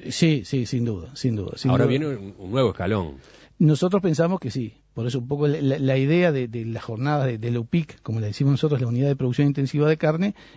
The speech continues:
Speaker 1: es, en base a la investigación generada, cómo tratamos de combinar para elaborar una propuesta que le diga a ese productor, "Sí, yo me adapto y mi propuesta es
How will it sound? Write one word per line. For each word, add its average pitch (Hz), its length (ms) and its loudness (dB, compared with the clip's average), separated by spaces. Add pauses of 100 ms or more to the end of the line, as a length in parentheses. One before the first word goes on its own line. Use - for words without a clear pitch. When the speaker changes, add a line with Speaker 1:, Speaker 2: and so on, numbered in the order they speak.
Speaker 1:
es, 147 360 0
en 131 180 2
base 131 220 0
a - 20 -2
la 131 80 0
investigación 135 600 2
generada, 175 640 2 (840)
cómo 190 240 4
tratamos 180 460 2
de 139 200 2 (100)
combinar 160 560 2
para 165 180 2
elaborar 151 340 4
una 180 200 4
propuesta 175 800 -2 (320)
que 139 100 0
le 147 100 4
diga 151 440 2
a 139 80 -4
ese 143 140 0
productor, 139 320 0
"Sí, 143 200 2
yo 151 160 4
me 208 80 0
adapto 208 560 -2 (400)
y 131 100 0
mi 139 140 4
propuesta 147 720 0 (140)
es 175 400 -2